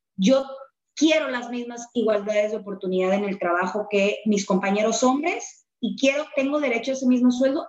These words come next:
eres feminista, ¿sí? Si tú piensas que tu trabajo no es estar en la cocina, eres feminista, ¿sí? Si tú piensas que no eres una máquina para hacer bebés, eres feminista.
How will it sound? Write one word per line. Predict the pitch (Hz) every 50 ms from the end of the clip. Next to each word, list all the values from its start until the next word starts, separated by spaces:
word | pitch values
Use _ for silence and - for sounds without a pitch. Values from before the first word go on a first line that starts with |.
| -
eres | - 214 214 214 208 208
feminista, | 202 185 175 170 170 165 - _ - 320 - _ _ _ _ _ _ -
¿sí? | 220 240 240 220 247 - _ _ _ _ _ _
Si | - 285 262 247
tú | - 339 - -
piensas | 330 320 320 320 320 311 302 302
que | - 262 -
tu | - 214 196
trabajo | 196 226 220 220 233 247 254 254 - - 214 208
no | 208 226 247 254 254
es | 247 247 247
estar | 247 247 - 233 214
en | 214 220 220
la | 214 - -
cocina, | 175 180 - - 247 247 - 302 349 370 - - - _ -
eres | 214 208 202 208 208 208
feminista, | 208 202 196 202 220 233 233 240 - - - - - - _ _ _ _
¿sí? | - 226 240 311 - - - - _ _ _
Si | - - 262 254 247 -
tú | 294 311 302 311 -
piensas | 294 269 262 269 269 269 262 247 226 202 202 202 - -
que | 214 202
no | 202 208 220 233 240 240
eres | 240 240 220 - -
una | 233 214 208
máquina | 202 196 190 - 196 190 190 190
para | 175 170
hacer | 165 - 190 185
bebés, | 196 202 208 214 226 - - - _
eres | - 302 302 330 311 294
feminista. | 294 262 233 214 202 202 202 190 - - - - -